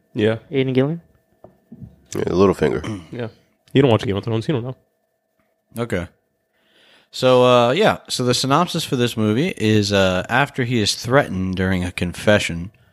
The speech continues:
Speaker 4: a good-natured priest must battle the dark forces closing in around him.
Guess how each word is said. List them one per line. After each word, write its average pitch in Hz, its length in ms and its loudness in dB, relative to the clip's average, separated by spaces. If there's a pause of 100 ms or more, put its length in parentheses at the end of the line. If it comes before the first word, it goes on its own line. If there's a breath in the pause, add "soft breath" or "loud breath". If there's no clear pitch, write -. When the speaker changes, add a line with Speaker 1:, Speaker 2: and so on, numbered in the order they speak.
(120)
Speaker 4:
a 92 100 -6
good-natured 110 760 0
priest 104 600 0 (160)
must 87 300 -2
battle 98 300 4
the 95 120 -2
dark 92 300 2
forces 92 480 -4
closing 92 460 -2
in 92 320 -4
around 85 480 -8
him. 82 220 -12